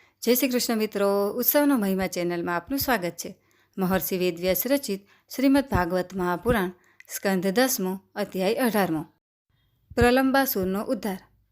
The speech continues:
શ્રી સુખદેવજી કહે છે, પરીક્ષિત, હવે આનંદ પામેલા, સૌ સ્વજનોથી વીંટળાયેલા અને તેમના મુખેથી પોતાની કીર્તિની ગાથા સાંભળતા, ગોધનથી શોભતા શ્રી કૃષ્ણ વ્રજમાં પધાર્યા.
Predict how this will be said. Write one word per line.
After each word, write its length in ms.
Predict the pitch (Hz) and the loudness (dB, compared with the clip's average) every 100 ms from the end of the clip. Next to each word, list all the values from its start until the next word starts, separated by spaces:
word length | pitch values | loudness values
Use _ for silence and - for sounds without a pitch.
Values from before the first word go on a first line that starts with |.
| - | -8
શ્રી 180 | 226 233 | -2 -2
સુખદેવજી 520 | 190 180 180 180 240 | -2 -2 -2 -2 0
કહે 260 | 294 240 | 2 2
છે, 160 | 190 - - _ _ - | -2 -8 -16 _ _ -10
પરીક્ષિત, 540 | - 202 190 - 196 - _ - _ 214 | 0 0 0 -4 -8 -10 _ -20 _ 4
હવે 160 | 262 302 | 4 4
આનંદ 340 | 208 202 202 196 | -2 -2 -4 -2
પામેલા, 480 | 220 247 247 170 - _ _ | 0 0 -4 -8 -12 _ _
સૌ 200 | - 285 294 | -4 -2 0
સ્વજનોથી 680 | 269 254 262 262 254 262 226 | 0 0 2 0 -2 -2 -2
વીંટળાયેલા 600 | 180 190 247 247 170 - _ _ _ - | -2 0 0 0 -4 -8 _ _ _ -4
અને 160 | 208 196 | -2 -2
તેમના 400 | 190 185 190 196 | 0 0 0 0
મુખેથી 560 | 247 277 269 208 196 _ _ _ | 0 0 0 -2 -8 _ _ _
પોતાની 420 | 277 277 294 294 285 | -2 2 2 2 0
કીર્તિની 480 | 208 208 202 202 180 | -2 0 -2 -2 0
ગાથા 300 | 185 202 226 | 0 0 -2
સાંભળતા, 600 | 254 247 269 262 - - - _ _ | 0 0 0 -2 -8 -10 -20 _ _
ગોધનથી 580 | 185 196 190 190 185 202 | 0 2 2 0 0 -4
શોભતા 480 | - 208 214 240 170 _ _ _ _ | 0 0 2 0 -2 _ _ _ _
શ્રી 220 | - 277 277 | 0 2 2
કૃષ્ણ 380 | 277 269 269 | 0 4 2
વ્રજમાં 400 | 196 185 185 247 | 4 2 2 2
પધાર્યા. 480 | 302 247 214 170 - | 2 0 0 -2 -8